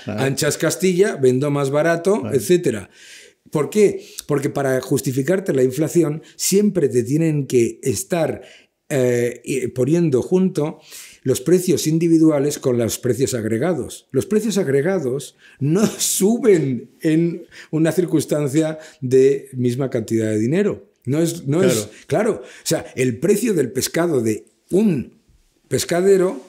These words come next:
Speaker 2: puede subir, pero no el de todos.
Speaker 1: Bueno, si al menos dejamos esa idea clara, <laughs> que te lo cuenten como te lo cuenten,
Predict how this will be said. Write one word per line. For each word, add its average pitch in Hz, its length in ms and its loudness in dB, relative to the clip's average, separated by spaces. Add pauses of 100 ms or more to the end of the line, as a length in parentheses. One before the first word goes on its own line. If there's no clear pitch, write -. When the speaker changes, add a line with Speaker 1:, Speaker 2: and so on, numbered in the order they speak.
Speaker 2:
puede 185 460 2
subir, 131 640 -2
pero 107 220 -4
no 160 340 -2
el 131 140 0
de 110 100 -2
todos. - 420 -12 (280)
Speaker 1:
Bueno, 151 360 -2
si - 200 -2
al 147 100 -2
menos 190 300 0
dejamos 156 500 -2
esa 135 260 0
idea 120 560 0
clara, 127 640 -4 (160)
<laughs> - 160 -12
que 123 320 0 (240)
te 123 140 0
lo 127 160 0
cuenten 165 360 2
como 160 180 0
te 143 120 2
lo 131 100 0
cuenten, 113 500 -2